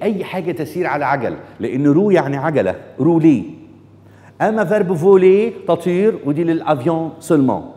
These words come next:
الطياره فقط. طب وفيرب تورني؟ تورني يعني يلف أو يدور، فلف يمين، لف شمال، تورن أدروات، تورن أجاش.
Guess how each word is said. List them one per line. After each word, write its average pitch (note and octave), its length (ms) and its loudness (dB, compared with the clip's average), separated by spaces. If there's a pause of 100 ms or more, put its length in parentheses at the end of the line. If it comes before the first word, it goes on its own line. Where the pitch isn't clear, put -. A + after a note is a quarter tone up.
(160)
الطياره D3 360 0
فقط. - 380 -6 (380)
طب D3+ 140 0
وفيرب D#3+ 400 -2
تورني؟ D3+ 640 2
تورني E3 340 -6
يعني D#3+ 260 -4
يلف E3+ 320 -6
أو B2+ 200 -4
يدور، D#3 360 -2 (260)
فلف D#3 300 -4
يمين، C#3+ 360 -2
لف C#3+ 200 -6
شمال، D#3+ 440 -6
تورن D3+ 200 -4
أدروات، B2 480 -4
تورن D#3 220 -2
أجاش. C3+ 460 -4